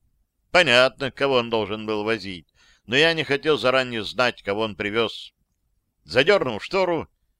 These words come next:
я начал готовиться. Это был Цесаревич,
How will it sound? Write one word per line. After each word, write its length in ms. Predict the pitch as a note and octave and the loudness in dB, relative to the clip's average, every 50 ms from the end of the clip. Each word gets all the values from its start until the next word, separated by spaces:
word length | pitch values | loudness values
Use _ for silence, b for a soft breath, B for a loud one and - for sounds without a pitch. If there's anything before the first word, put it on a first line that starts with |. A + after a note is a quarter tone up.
| _ _ - | _ _ -2
я 160 | F#2+ A#2+ D#3+ | 2 2 4
начал 320 | D#3 D#3 D3+ - D3 D3+ | 4 2 2 0 -2 -4
готовиться. 720 | C#3 A2 G#2 - G#2+ A2 A2+ G#2+ G2 - - - - - - _ _ _ _ _ _ _ _ _ _ _ _ _ _ _ _ _ _ _ _ _ | -2 -4 -2 -2 0 0 0 -2 -2 -6 -10 -12 -12 -14 -16 _ _ _ _ _ _ _ _ _ _ _ _ _ _ _ _ _ _ _ _ _
Это 240 | - D3+ - - G3+ | -2 0 0 2 2
был 220 | F#3+ G3 F#3+ F#3+ E3+ | 2 2 2 0 -2
Цесаревич, 760 | - - E3 D3 D#3+ E3+ - F3 D3 - - - - - _ | -2 -2 -2 0 2 2 0 0 -4 -6 -10 -12 -14 -14 _